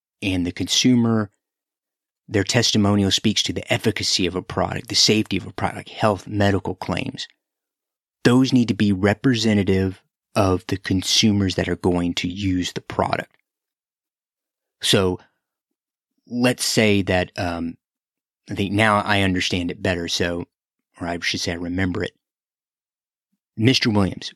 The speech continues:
forty-five years old, gained ten pounds of muscle in two months. Well,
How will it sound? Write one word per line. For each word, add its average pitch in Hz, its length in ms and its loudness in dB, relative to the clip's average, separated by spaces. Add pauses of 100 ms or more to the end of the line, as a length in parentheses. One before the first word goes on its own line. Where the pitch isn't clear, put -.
forty-five 113 520 2
years 95 160 2
old, - 320 -6
gained 98 380 0 (140)
ten 120 240 2
pounds 107 320 2
of 101 60 2
muscle 90 540 0 (100)
in 95 320 -2 (100)
two 95 440 0 (160)
months. - 500 -6 (3750)
Well, 104 300 0